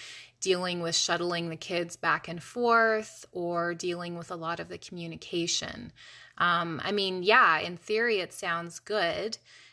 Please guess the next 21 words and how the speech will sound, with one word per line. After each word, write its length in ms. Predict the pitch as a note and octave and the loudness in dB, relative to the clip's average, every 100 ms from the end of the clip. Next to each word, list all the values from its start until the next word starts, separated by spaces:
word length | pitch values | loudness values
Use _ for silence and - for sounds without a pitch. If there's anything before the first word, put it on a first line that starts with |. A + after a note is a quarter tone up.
| - | -8
to 120 | - | -6
just 760 | D#3+ F3+ E3 E3 - - - - _ _ _ _ - | -2 0 0 -4 -2 0 0 -4 _ _ _ _ -10
leave 320 | F#3+ G3 F#3+ | -2 0 2
it 140 | G3+ | 0
to 100 | - | 0
the 140 | G3 F3+ | -2 -2
dad 280 | F3+ E3+ E3+ | 0 -2 -2
to 100 | F3 | -6
deal 280 | - E3 F3 | -4 0 2
with, 280 | G#3 G#3 - | 2 0 -6
but 100 | F#3 | -6
it's 220 | F#3+ - | -6 -2
not 280 | F#3 E3+ - | 2 2 0
always 340 | F3 F3 - | -4 -6 -8
possible, 640 | - - D#3 - F3 E3+ | -6 -6 -6 -10 -8 -8
unfortunately, 1040 | F3 E3 F#3 F3+ - F3+ F3 - F3 F3 F3+ - _ _ _ _ _ - | -8 -10 -8 -4 -4 -4 -10 -8 -8 -8 -12 -20 _ _ _ _ _ -14
for 160 | - F#3+ | -4 -2
a 60 | F#3 | 0
lot 180 | F3+ | 0
of 60 | F#3+ | 0
stepmoms. 920 | - F#3 F3 F3+ F3+ F3+ F#3+ - - | -4 -4 -2 2 2 0 -6 -10 -10